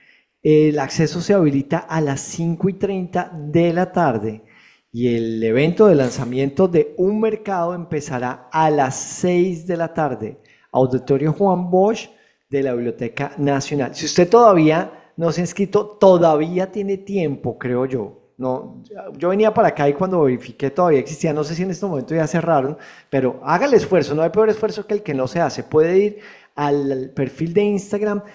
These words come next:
de cualquiera de las seis instituciones organizadoras, dentro de eso, por supuesto, adosafi, donde usted haciendo link, eh, clic en un enlace puede registrarse, es totalmente gratuito. Esta actividad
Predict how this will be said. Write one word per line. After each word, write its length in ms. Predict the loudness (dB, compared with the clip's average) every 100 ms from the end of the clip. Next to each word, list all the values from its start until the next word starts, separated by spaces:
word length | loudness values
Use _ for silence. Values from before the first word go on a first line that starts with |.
| -20 _
de 200 | -2 0
cualquiera 480 | 2 2 2 2 2
de 60 | 0
las 180 | -2
seis 260 | -2 -2 -4
instituciones 960 | -8 -10 -8 -8 -2 -2 -2 -4 -10 _ _ 0
organizadoras, 1000 | 2 2 0 -2 0 2 2 -2 -10 -20 _ _ _
dentro 300 | -12 -6 -4
de 100 | -4
eso, 260 | -2 -4 -4
por 140 | -8
supuesto, 580 | -6 -6 -6 -2 -4 -4
adosafi, 800 | -4 0 0 0 0 -2 -4 -12 -14 _ _ _
donde 200 | -2 -2
usted 180 | -4 -2
haciendo 420 | -2 -2 0 2
link, 420 | 2 2 -2 -6 -16 -8
eh, 180 | -8 -2
clic 280 | -2 0
en 120 | 0 0
un 120 | -2
enlace 560 | 0 0 0 -2 -12 -14 _ _ _
puede 400 | 4 6 6 0
registrarse, 720 | -4 -4 -4 -6 -4 -2 -4
es 100 | -6
totalmente 600 | -4 0 2 2 -2 -2
gratuito. 720 | -2 -2 -4 0 0 0 -10 -20 _ _ _ _
Esta 260 | -2 0 -2
actividad 640 | 0 2 4 4 0